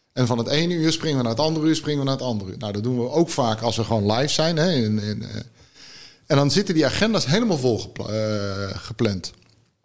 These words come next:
Dus je kan overdag niet naar de wc, want dan kom je te laat op een overleg of je gaat te vroeg weg. En toen ben ik met, met executives gewoon eens erover gaan praten. Ik zeg, "Joh," ik zeg, "hoe kan je het dan anders doen?" Nou, dan krijg ik vaak, "Ja, ja, dat kan niet, want dat, ja, we moeten er wel over hebben."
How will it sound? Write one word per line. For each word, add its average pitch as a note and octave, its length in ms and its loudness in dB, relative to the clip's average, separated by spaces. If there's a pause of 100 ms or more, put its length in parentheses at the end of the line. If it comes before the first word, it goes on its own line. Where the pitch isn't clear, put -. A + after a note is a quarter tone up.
(160)
Dus A#2 160 2
je A2 60 2
kan B2+ 240 0
overdag B2 380 0
niet C#3+ 160 2
naar A#2 120 2
de G#2+ 60 2
wc, D3 340 4
want B2 120 2
dan A2+ 100 0
kom A2+ 140 0
je A2+ 60 2
te A2 80 0
laat A2+ 220 0
op G2+ 80 -4
een A2 100 0
overleg G#2+ 380 0
of G2+ 80 -6
je F#2+ 60 -8
gaat A2+ 160 -2
te - 60 -14
vroeg G#2 220 0
weg. C#3 320 0 (1300)
En D#3+ 100 -6
toen D#3 80 2
ben E3+ 100 6
ik D3+ 60 2
met, D3+ 180 4
met D3+ 240 2
executives D3+ 480 2
gewoon E3+ 180 2
eens D#3 120 0
erover C#3 200 2
gaan B2+ 100 0
praten. G3 240 4
Ik - 60 -4
zeg, F3 120 0
"Joh," F#3 160 2
ik C#3+ 60 -6
zeg, F3 160 2
"hoe F#3+ 100 2
kan F#3+ 80 2
je G3 60 2
het F3+ 120 -4
dan F#3+ 100 0
anders A#3+ 200 2
doen?" F#2+ 240 -2 (880)
Nou, A#2 140 -4
dan G2 60 -2
krijg A2 240 -2
ik F#2+ 60 -12
vaak, A2 260 -4
"Ja, G#2 180 -8
ja, A2+ 240 -2
dat G2 100 -8
kan C3+ 160 -2
niet, A#2 180 -4
want G2 160 -8
dat, - 240 -12
ja, A2 240 -2
we G2+ 80 -8
moeten A#2 240 0
er A2+ 140 0
wel C#3+ 160 2
over G#2 200 -2
hebben." C3 260 0